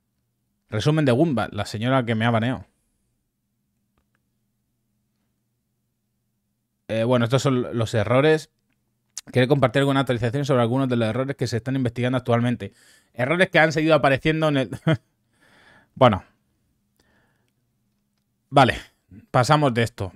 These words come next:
porque es que es increíble. Eh, todos estos fallos son los que habían, que no se han solucionado,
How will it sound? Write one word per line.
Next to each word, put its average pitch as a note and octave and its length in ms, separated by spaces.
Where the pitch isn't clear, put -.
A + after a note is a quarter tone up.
porque A#2 260
es A#2 40
que C#3 240
es B2+ 100
increíble. C3 760
Eh, A2+ 280
todos E3 200
estos D#3 200
fallos D#3 240
son D3+ 100
los - 120
que B2+ 100
habían, A#3+ 420
que B2+ 140
no C3+ 80
se C#3 80
han C3 80
solucionado, D#3+ 580